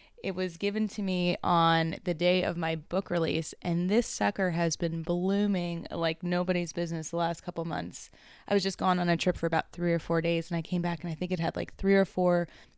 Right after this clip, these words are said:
new sprouts on it. So I'm totally taking that as a sign of abundance and lots of money coming my way.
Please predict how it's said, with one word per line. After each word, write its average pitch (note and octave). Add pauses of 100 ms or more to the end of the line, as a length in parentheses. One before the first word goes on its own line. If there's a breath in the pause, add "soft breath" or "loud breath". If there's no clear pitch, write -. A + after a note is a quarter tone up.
new A3
sprouts F#3+
on F3+
it. -
So F#3
I'm F3+
totally A3+
taking F#3+
that E3+
as E3
a D#3+
sign E3
of D3+
abundance G3+ (320 loud breath)
and E3
lots F#3+
of F3
money E3
coming E3
my D#3
way. D#3